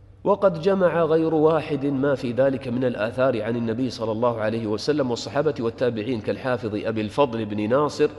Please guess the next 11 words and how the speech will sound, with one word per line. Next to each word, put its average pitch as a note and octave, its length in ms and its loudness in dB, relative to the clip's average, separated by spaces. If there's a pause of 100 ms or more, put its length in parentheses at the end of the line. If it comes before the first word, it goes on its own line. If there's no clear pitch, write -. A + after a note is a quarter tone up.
(320)
والحافظ B2+ 540 -2
أبي G#2 200 -4
عبد G#2 180 -6
الله B2 400 0
المقدسي. B2+ 680 -2 (1000)
وأما F#3+ 400 4
معناه A2 440 2 (440)
فإن D#3 420 -2
قولهم: B2+ 720 2
"منه F3+ 320 2
بدأ"، B2 340 2